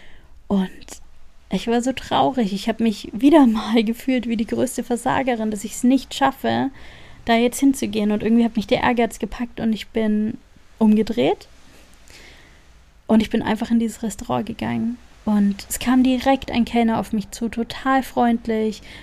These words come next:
hat mich gefragt, ob ich einen Tisch für eine Person brauche. Ich kam mir super seltsam vor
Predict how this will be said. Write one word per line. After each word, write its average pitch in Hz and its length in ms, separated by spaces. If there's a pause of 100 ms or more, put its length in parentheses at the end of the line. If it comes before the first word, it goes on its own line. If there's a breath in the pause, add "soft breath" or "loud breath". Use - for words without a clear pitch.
(100)
hat - 180
mich 185 140
gefragt, 226 400
ob 233 60
ich 226 120
einen 269 120
Tisch 285 240
für - 100
eine 311 220
Person 285 500
brauche. 262 400
Ich 214 120
kam 269 180
mir 269 240 (500)
super 302 540
seltsam 233 400
vor 233 340